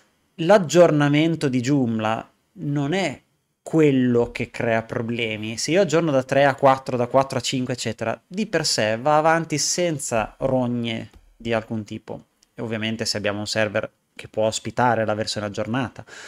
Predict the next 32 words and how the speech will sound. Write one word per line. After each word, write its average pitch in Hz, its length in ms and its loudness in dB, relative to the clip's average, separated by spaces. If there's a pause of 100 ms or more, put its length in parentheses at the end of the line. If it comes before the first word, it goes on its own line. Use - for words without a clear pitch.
(840)
Quando 202 460 6
escono 139 320 2
fuori 131 220 0
problemi? 127 420 -4
Quando 180 420 4
ci 254 140 -2
sono 247 300 4
delle 175 220 4
estensioni 139 500 2
di 117 100 -4
terze 143 300 2
parti 208 360 0
che 339 160 -6
creano 160 320 2
problemi, 156 440 0
quindi 120 240 0
estensioni 127 460 -2
che 123 120 -6
non 117 120 -6
sono 120 180 -6
state 113 220 -6
aggiornate, 113 560 0
oppure 131 260 -2
che 117 80 -6
sono 131 180 -4
state - 220 -6
scritte 120 340 -4
male 127 300 2
o - 20 0
state 127 240 -2
aggiornate 123 500 -2
male, 139 440 2